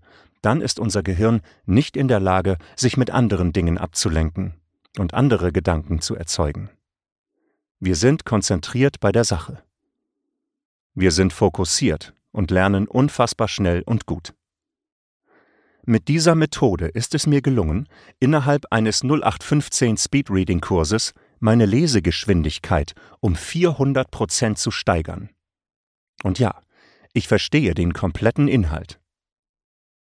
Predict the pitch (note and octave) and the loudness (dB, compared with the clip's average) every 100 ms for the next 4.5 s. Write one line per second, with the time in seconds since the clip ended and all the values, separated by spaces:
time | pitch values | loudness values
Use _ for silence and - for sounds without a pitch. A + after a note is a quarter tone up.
0 | _ F#2 F#2 F#2+ F2+ E2 E2+ F#2 A#2+ - | _ -2 0 0 0 0 2 2 0 -2
1 | F#2+ F2 F2 E2 - C#3 C3+ F#2 G2+ G#2 | -2 0 -2 -6 -4 0 0 0 0 0
2 | G2+ F#2+ F#2 E2+ D#2+ G#2 - D#2+ - D#2 | 0 0 0 -2 -2 -2 -2 -2 -2 0
3 | D#2+ D#2 - _ _ _ - C#3 F#2 F2 | 0 -2 -6 _ _ _ -6 -4 -4 -4
4 | A2 - F3+ D3+ F2+ | -4 -4 -4 -4 -8